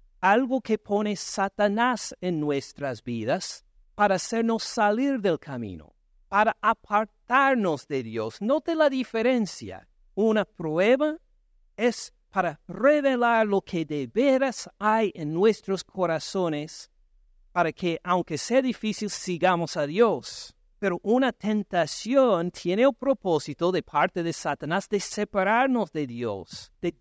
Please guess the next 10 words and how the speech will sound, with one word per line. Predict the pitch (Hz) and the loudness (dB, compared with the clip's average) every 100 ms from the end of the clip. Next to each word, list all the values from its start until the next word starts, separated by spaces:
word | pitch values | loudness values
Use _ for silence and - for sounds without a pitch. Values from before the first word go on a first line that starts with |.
| - | -2
desgarrarnos | 240 - - 220 202 202 202 226 247 262 254 220 185 - | -2 -2 -4 0 2 0 -2 -2 0 2 2 0 -2 -4
de | 170 | -6
nuestro | 160 147 143 - | -4 -4 -6 -8
Señor | 131 139 131 127 131 | -8 -6 -2 -2 -2
y | |
Salvador. | 135 139 135 156 220 247 151 - | -4 -4 0 2 2 2 0 -4
Y | 202 - | -6 -4
estas | 220 220 - 220 160 _ | -2 -2 -2 -4 -4 _
dos | 220 247 - - - _ - | 2 2 -4 -14 -18 _ -2
clases | 247 262 220 - 175 131 | 0 0 -2 -2 -2 -4